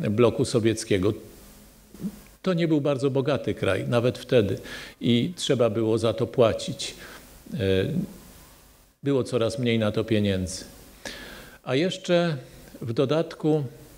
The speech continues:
moment, w którym nieoczekiwanie dla Związku Sowieckiego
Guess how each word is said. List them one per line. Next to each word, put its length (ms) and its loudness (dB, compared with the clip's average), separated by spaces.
moment, 440 2
w 80 -16
którym 440 0
nieoczekiwanie 840 0
dla 160 4
Związku 380 -2
Sowieckiego 840 0